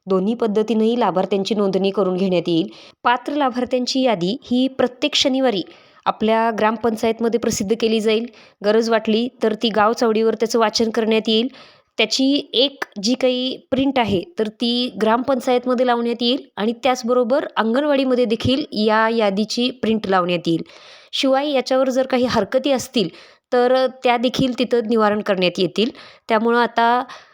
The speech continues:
पात्र यादीमध्ये आपलं नाव आहे की नाही, हे शोधण्यासाठी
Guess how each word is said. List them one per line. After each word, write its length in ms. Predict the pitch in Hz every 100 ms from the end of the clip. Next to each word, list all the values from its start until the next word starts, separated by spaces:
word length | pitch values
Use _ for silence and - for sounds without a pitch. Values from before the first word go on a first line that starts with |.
| -
पात्र 280 | 226 220 262
यादीमध्ये 600 | 277 269 226 240 233 214
आपलं 400 | - 180 214 220
नाव 220 | 214 214
आहे 260 | 233 185 180
की 160 | 214 233
नाही, 440 | 233 196 190 165 -
हे 400 | 202 214 226 226
शोधण्यासाठी 800 | - 233 196 214 220 208 226 226